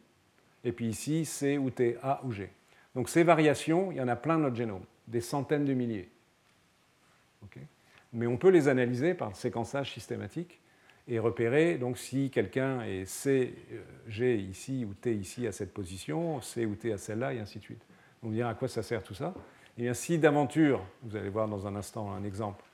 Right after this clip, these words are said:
le fait d'avoir la lettre G exactement à cette position-là sur un chromosome donné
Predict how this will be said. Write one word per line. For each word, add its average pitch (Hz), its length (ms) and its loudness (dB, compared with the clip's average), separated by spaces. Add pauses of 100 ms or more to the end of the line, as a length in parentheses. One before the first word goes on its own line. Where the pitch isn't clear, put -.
(600)
le 127 140 0
fait 170 200 8
d'avoir 143 480 6
la 135 120 6
lettre 147 320 6
G 139 420 4
exactement 143 640 2
à 123 40 0
cette 127 240 -2
position-là 127 640 -2
sur 117 220 -6
un 113 60 -4
chromosome 117 520 -2
donné 117 380 0